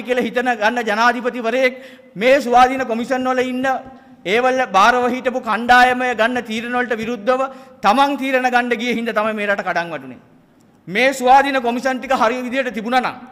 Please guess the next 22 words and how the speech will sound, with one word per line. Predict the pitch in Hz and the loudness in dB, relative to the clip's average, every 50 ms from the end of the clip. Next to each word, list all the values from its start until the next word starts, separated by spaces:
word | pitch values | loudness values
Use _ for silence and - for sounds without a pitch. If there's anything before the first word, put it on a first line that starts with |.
| - - - - _ _ _ _ - | -20 -20 -20 -20 _ _ _ _ -6
මේ | - 240 254 247 | 0 0 2 4
රාජ්‍ය | 226 214 233 262 269 240 226 269 | 4 6 6 6 6 4 4 4
අංශයේ | 247 247 254 247 - 269 262 262 262 262 - - - - | 4 4 2 0 -4 0 2 2 2 2 -2 -12 -6 0
හරි | 170 196 247 262 | 0 0 0 0
විදියට | 262 240 220 262 247 254 233 214 202 185 | -8 -6 -2 -2 -2 -2 -2 -8 -10 -18
ප-, | - - 196 190 190 | -8 0 0 0 2
පරිපාලනයක් | 220 208 220 254 233 262 240 254 254 254 254 254 247 247 - | 2 0 0 2 4 6 6 6 6 4 2 0 0 0 -4
තිබුණා | 220 202 254 277 262 | -8 -4 0 0 0
නම්, | 208 139 117 - - - - - - | 0 -2 -8 -10 -20 -20 -20 -12 -2
මේ | - 247 | 0 0
ජනාධිපතිවරයා | 214 202 190 208 240 254 247 254 262 254 254 240 262 254 254 254 262 254 | 2 2 2 4 4 4 4 2 2 -2 -2 0 2 2 4 6 4 4
තමන් | 254 240 226 240 240 214 | 4 4 0 0 0 2
දන්න | 208 196 214 233 247 254 | 4 2 2 4 4 2
එකටයි | 247 247 247 247 254 262 | 4 4 6 4 4 4
නොදන්න | 240 214 214 233 247 254 247 247 | 2 0 4 4 4 4 4 0
එකට | 233 240 247 254 | -2 0 2 2
හැම | 247 214 214 220 | 2 2 2 0
මල | 247 226 220 233 247 | 0 2 4 2 4
රෙද්දටම | 240 240 233 220 240 233 247 247 | 2 2 0 -2 -2 -2 0 0
ඇඟිලි | 247 214 185 185 196 240 247 233 | 2 2 2 0 -2 -6 -4 0
ගහන්නේ | 247 233 233 226 240 240 233 | 2 4 4 4 2 2 0
නැතුව | 220 208 220 277 277 | -2 -2 0 2 2